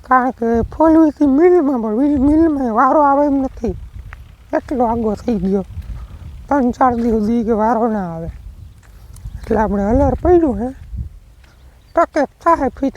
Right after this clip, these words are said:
કરતા ફોલાય એમ ભારી કાયદેસર પલાળીને ફોલીને એક ફાડી જ ના થાય. આ મિલમાં થાય ને ભેળ કાઢ નાખે. આ દ્યો ને દી.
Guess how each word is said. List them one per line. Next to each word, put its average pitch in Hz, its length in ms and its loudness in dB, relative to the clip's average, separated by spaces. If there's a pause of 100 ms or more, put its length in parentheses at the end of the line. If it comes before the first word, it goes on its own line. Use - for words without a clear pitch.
કરતા 330 360 -6 (1000)
ફોલાય 302 400 4
એમ 269 300 0
ભારી 277 280 4
કાયદેસર 208 540 -6 (140)
પલાળીને 240 420 -2
ફોલીને 302 420 2 (680)
એક 262 100 -4 (120)
ફાડી 330 340 4
જ 208 80 -2
ના 220 160 -4
થાય. 196 340 -6
આ 226 180 -4
મિલમાં 277 460 0
થાય 294 240 -2
ને 269 140 -2 (1120)
ભેળ 294 280 2
કાઢ - 260 -4
નાખે. 202 500 -8
આ - 0 -
દ્યો 240 240 0
ને 285 160 -2
દી. 254 260 0